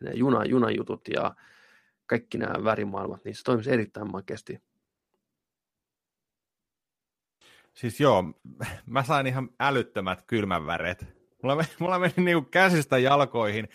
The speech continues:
Speaker 2: Mä en oo ikinä miettinyt tota, että Final Fantasy kutosesta
Speaker 1: Mm.
Speaker 2: nimenomaan tosta maailmasta, hei, remake.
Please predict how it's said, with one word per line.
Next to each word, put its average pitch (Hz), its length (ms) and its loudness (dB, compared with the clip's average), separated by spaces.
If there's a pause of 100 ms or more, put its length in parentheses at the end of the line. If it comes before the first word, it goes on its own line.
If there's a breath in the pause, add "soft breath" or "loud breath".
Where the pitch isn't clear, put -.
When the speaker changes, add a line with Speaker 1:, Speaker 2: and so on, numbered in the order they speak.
(220 loud breath)
Speaker 2:
Mä 165 100 -6
en 196 60 0
oo - 100 -2
ikinä 175 380 2
miettinyt 131 560 -2
tota, 87 280 -4 (280 loud breath)
että 110 180 -8 (120)
Final 202 340 6
Fantasy 113 420 0
kutosesta 95 800 -2 (380)
Speaker 1:
Mm. 110 160 -10 (380)
Speaker 2:
nimenomaan 131 640 4
tosta 165 340 4
maailmasta, 110 560 2
hei, 92 260 -10
remake. 95 680 -10